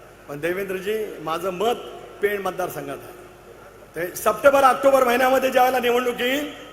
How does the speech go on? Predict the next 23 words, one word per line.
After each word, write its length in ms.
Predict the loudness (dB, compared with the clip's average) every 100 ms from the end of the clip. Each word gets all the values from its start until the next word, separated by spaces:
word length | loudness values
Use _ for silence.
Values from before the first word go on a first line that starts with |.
| -20 -20 -10
त्याला 160 | -8
माझं 360 | -4 -4 -2 -4
मत 300 | -2 -4 -4
सुद्धा 380 | -4 -2 -2 -4 -10 -16 -18 -20 -20 -20 -20 -10
कमळाच्या 520 | -6 -4 -4 -4 -6
बटनावरती 680 | -6 -8 -6 -6 -4 -6 -8
दाबलं 360 | -4 -2 -2 -2
जाईल, 420 | -2 -4 -6 -6
हा 200 | -4 -4
सुद्धा 240 | -2 -4
विश्वास 440 | -2 -4 -2 -2 -4
या 60 |
ठिकाणी 220 | -8 -10
देतो. 220 | -10 -10 -12 -14 -14 -14 -14 -14 -14 -14 -16 -16 -10 2
पलीकडे 340 | 4 6 6
असलेलं 300 | 6 4 4
आमचं 260 | 4 4 4
मत 140 | 4
धनुष्यबाणावरती 760 | 2 0 2 2 4 4 2 2
त्या 120 | 0
ठिकाणी 240 | 0 0
दिलं 160 | 0 0
जाईल. 360 | 4 4 2